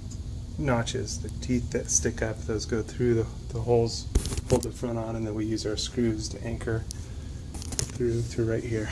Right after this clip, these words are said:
So a little bit easier said than done, but it's not too bad. Okay, get my screwdriver ready. Locate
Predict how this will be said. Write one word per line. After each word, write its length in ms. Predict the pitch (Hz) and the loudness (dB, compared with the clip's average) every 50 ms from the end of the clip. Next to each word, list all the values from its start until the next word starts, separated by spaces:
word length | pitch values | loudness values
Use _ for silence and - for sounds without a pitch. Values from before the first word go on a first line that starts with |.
| - - | -2 0
So 200 | - - - 113 | 4 6 6 6
a 1200 | 107 - - - - - - - - - - - - - - - - - - - - - - - 156 | 6 4 0 -4 -4 -2 -2 -2 -2 -4 -2 2 2 2 2 0 -2 -2 -2 -4 -4 -4 0 6 8
little 180 | 165 170 160 147 | 8 10 10 10
bit 120 | 156 151 | 10 12
easier 340 | 147 151 151 147 156 147 139 | 12 12 12 12 10 10 10
said 240 | - - 151 139 - | 8 8 8 8 10
than 260 | 135 - - - - | 8 6 6 4 0
done, 180 | 127 127 - - - - - | -2 -6 -10 -10 -12 -14 -14
but 80 | - - - - - - - - | -14 -16 -18 -20 -20 -20 -20 -20
it's 100 | - - | -16 -12
not 180 | - 113 - - | -12 -10 -8 -6
too 100 | 123 123 | -6 -4
bad. 200 | - 123 117 - - - - - - - - - - - - - - - - - - - - - - - - - - - - - - - - | -4 -4 -4 -4 -4 -4 -2 -2 -2 -4 -4 -4 -4 -2 -2 -2 -4 -4 -4 -4 -4 -4 -4 -4 -4 -4 -4 -4 -4 -4 -4 -4 -4 -4 -4
Okay, 300 | - - - - - - - - - - - - - - - - - - - - - - - - - - - - - - - - - - - | -4 -4 -4 -4 -4 -4 -4 -4 -4 -6 -6 -6 -6 -6 -4 -6 -6 -6 -6 -6 -6 -6 -6 -4 -4 -4 -4 -4 -4 -4 -4 -6 -4 -4 -4
get 180 | - - - | -2 0 0
my 100 | - - - - - - - - - - - - - | 0 0 -2 -4 -4 -6 -6 -6 -6 -6 -6 -6 -2
screwdriver 460 | - 175 175 156 156 147 139 135 127 | 0 0 2 4 4 4 4 4 4
ready. 400 | 120 123 143 151 151 143 160 165 - - - - - - - - - - - - - - - - - - - - - - - - - - - - - - - - - - - - - - - - - - - - - - - - - - | 4 4 4 6 8 8 8 6 4 0 -4 -4 -4 -4 -4 -4 -4 -6 -6 -6 -6 -6 -6 -6 -6 -6 -6 -6 -6 -4 -4 -4 -4 -4 -4 -4 -4 -4 -4 -4 -4 -4 -4 -4 -4 -4 -4 -4 -4 -4 -4 -4 -4 -4 -4 -4 -4 -2
Locate 380 | 143 131 127 123 - - 131 | 0 0 0 0 0 0 2